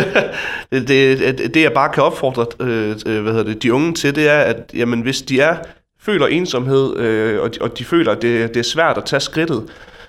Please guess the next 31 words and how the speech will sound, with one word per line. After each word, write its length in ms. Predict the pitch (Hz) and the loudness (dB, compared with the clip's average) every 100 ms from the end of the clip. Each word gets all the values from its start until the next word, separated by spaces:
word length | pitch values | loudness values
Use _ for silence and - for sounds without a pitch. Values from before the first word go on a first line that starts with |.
| _ _ 113 | _ _ 0
øh, 300 | 117 113 - | 2 2 -2
så, 140 | - - | -6 -4
så 80 | |
kan 140 | 131 143 | 0 2
jeg 100 | 123 | 4
bare 220 | 143 151 | 2 0
ku-, 80 | - | -4
kun 240 | - 175 | -2 2
opfordre 440 | - 185 - 123 113 | 2 2 2 2 2
dem 120 | 110 | -2
til 220 | 156 170 | 0 0
at 80 | - | -2
tage 160 | - 156 | 0 0
skridtet, 500 | 156 170 165 104 - - - | 0 -2 0 -4 -8 -18 -10
fordi 240 | 123 123 | -4 -2
at, 280 | 110 110 - | -2 -4 -4
øh, 800 | 110 107 107 104 104 117 - 139 | -2 0 0 -2 -4 -8 -10 -8
vi 60 | |
skal 180 | 165 - | -4 0
nok 180 | 123 139 | 0 0
sørge 260 | - 139 147 | 2 2 2
for, 180 | 131 | 0
at 240 | 135 104 - | 0 0 0
rammerne 340 | 120 156 110 | 0 2 0
her 280 | 120 156 113 - - _ _ _ - | 0 2 0 -4 -18 _ _ _ 0
er 200 | 110 110 113 _ | 2 0 -4 _
gode 380 | - 117 139 147 | -2 0 2 0
og 380 | - 113 107 - _ 107 | 0 -2 -2 -8 _ -2
varme 380 | 104 113 135 | 2 2 2
og 160 | 113 104 | 0 2
rare 360 | 104 107 120 | 2 2 2